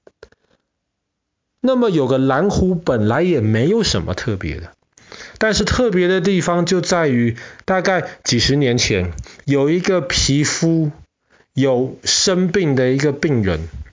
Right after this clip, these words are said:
他就到了蓝湖旁边，他就想说，“哎，不如就这样子吧，我到蓝湖里面去游个泳。”他在蓝湖里面泡一泡之后，就发现，哎，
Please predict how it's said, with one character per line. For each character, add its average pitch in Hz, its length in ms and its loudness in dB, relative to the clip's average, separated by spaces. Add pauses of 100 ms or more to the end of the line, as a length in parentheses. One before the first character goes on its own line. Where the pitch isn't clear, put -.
(460)
他 214 180 0
就 208 160 0
到 208 280 0
了 156 120 2
蓝 127 260 2
湖 113 240 0
旁 104 260 0
边， 101 280 0 (640)
他 202 160 0
就 208 140 2
想 123 280 0
说 160 180 0
，“哎， 202 220 2 (420)
不 214 100 0
如 185 180 2
就 175 140 2
这 175 120 0
样 160 120 2
子 123 140 2
吧， 113 160 2
我 120 140 2
到 180 200 0
蓝 151 260 0
湖 151 220 0
里 135 100 2
面 147 200 2
去 147 160 0
游 117 200 2
个 151 120 2
泳。” 107 200 0 (1200)
他 220 160 0
在 233 180 2
蓝 190 280 2
湖 196 240 0
里 131 140 0
面 170 220 2
泡 170 320 0
一 151 100 0
泡 170 260 0
之 160 200 0
后， 160 180 -2
就 160 140 0
发 165 260 0
现， 156 220 0
哎， 180 260 0